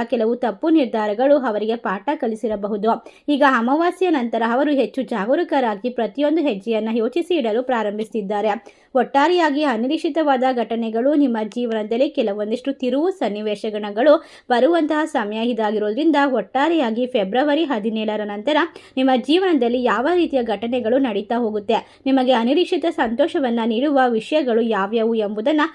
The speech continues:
ಸಂಪೂರ್ಣವಾಗಿ ನೋಡ್ತಾ ಹೋಗೋಣ. ಎಲ್ಲೂ ಕೂಡ ಸ್ಕಿಪ್ ಮಾಡದೆ ಪೂರ್ತಿಯಾಗಿ ನೋಡಿ. ಒಟ್ಟಾರೆಯಾಗಿ ವೃಷಭ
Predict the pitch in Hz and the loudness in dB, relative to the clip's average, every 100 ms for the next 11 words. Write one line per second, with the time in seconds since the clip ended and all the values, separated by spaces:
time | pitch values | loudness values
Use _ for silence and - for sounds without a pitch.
0 | - _ 285 240 233 359 349 302 262 277 | -10 _ 0 2 2 0 2 2 2 2
1 | 226 220 254 254 226 240 277 240 240 330 | -2 0 0 2 0 0 0 0 0 0
2 | 302 247 240 320 - 269 214 226 285 254 | 0 0 -2 -4 0 -2 0 -4 -2 -2
3 | - 226 208 240 208 202 233 226 - _ | -2 -2 0 0 0 2 2 0 -12 _
4 | 262 240 277 302 370 349 277 294 240 277 | 0 0 4 4 4 2 2 2 2 2